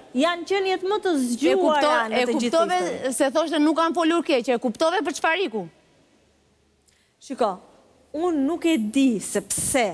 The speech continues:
Speaker 2: Po.
Speaker 1: juve i keni akoma këtë armiqësi me njëra tjetrën.
Speaker 2: E kuptove
Speaker 1: E kuptoj?
Speaker 2: për çfarë iku? Po harrova nuk prura dokumentat që jam dënuar me tre vjet burg.
Speaker 1: Po pra, po, e
Speaker 2: Sepse unë
Speaker 1: kuptova.
Speaker 2: nuk kam,
Speaker 1: Keni
Speaker 2: nuk
Speaker 1: patur,
Speaker 2: kam.
Speaker 1: keni patur një
Speaker 2: Unë nuk
Speaker 1: konflikt.
Speaker 2: kam miqe shok, Albana.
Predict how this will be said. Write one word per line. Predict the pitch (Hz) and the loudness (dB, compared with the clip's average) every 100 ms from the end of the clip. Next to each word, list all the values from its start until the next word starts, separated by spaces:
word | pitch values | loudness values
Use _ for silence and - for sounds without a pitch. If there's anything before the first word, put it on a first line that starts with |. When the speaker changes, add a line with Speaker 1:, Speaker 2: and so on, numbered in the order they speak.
| - | -2
Speaker 2:
Po. | 240 233 196 185 - | 0 2 0 -4 -2
Speaker 1:
juve | 240 330 311 | 2 4 2
i | 302 | 0
keni | 294 269 | 0 0
akoma | 247 302 277 247 | -2 -4 -4 -2
këtë | 262 | -2
armiqësi | 240 240 226 - 220 | -2 -2 -4 -2 -2
me | 208 | 0
njëra | 196 190 190 | 0 0 0
tjetrën. | 190 - 226 | -2 0 -2
Speaker 2:
E | 254 | -2
kuptove | 254 - 294 339 | -2 0 2 2
Speaker 1:
E | |
kuptoj? | 285 | 0
Speaker 2:
për | 294 | 0
çfarë | 320 330 | 0 0
iku? | 269 214 170 | -2 -6 0
Po | 247 | 2
harrova | 269 330 330 302 | 2 0 0 0
nuk | 302 | -2
prura | - 311 320 269 | 0 2 2 2
dokumentat | 233 269 285 320 277 226 190 - _ _ _ - | 0 0 2 2 2 0 -2 -10 _ _ _ -2
që | 262 | 0
jam | 269 262 | 2 0
dënuar | 285 302 277 | 2 2 2
me | 262 | 0
tre | 233 294 269 | 0 0 2
vjet | 269 226 | 0 0
burg. | 240 175 - | -2 -4 -4
Speaker 1:
Po | 247 | -6
pra, | 240 254 | -2 0
po, | 247 | 0
e | |
Speaker 2:
Sepse | 247 294 | 2 2
unë | 294 | 2
Speaker 1:
kuptova. | 302 320 | 2 2
Speaker 2:
nuk | 311 | 2
kam, | 320 277 - - | 0 0 -4 -4
Speaker 1:
Keni | 285 269 | 2 4
Speaker 2:
nuk | 302 302 | 4 4
Speaker 1:
patur, | 302 254 320 311 | 2 2 0 -6
Speaker 2:
kam. | 339 | -8
Speaker 1:
keni | - 285 277 | -4 0 -2
patur | - 294 302 302 | 0 0 0 -2
një | 269 302 | 2 4
Speaker 2:
Unë | 330 | 4
nuk | 359 349 | 2 2
Speaker 1:
konflikt. | 392 | 0
Speaker 2:
kam | 370 | 2
miqe | 349 339 339 311 | 2 2 2 0
shok, | - 302 262 | 2 2 2
Albana. | 240 226 220 202 160 | 0 0 -2 0 -4